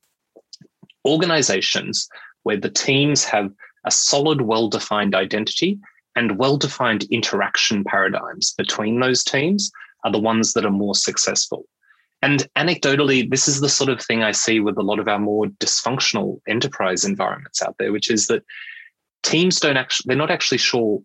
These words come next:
necessarily what their purpose is and what their relationship to another team should be. What is the relationship between this particular operations team and that particular application development team over there?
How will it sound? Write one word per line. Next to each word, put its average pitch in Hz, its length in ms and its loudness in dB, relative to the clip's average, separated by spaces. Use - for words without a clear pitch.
necessarily 113 500 2
what 104 300 -2
their 117 180 0
purpose - 480 -2
is - 340 -2
and 113 140 2
what 110 160 -2
their 110 160 2
relationship 104 720 0
to 120 240 0
another 101 380 0
team 107 460 -2
should 101 280 0
be. 110 320 -2
What 123 180 2
is 196 220 2
the 101 140 2
relationship 98 640 0
between 98 400 -2
this - 380 0
particular - 480 -2
operations 101 640 0
team 98 300 0
and 95 80 -2
that - 180 0
particular - 480 -2
application - 580 -2
development 104 460 -2
team 110 220 -2
over 92 180 -4
there? - 200 -4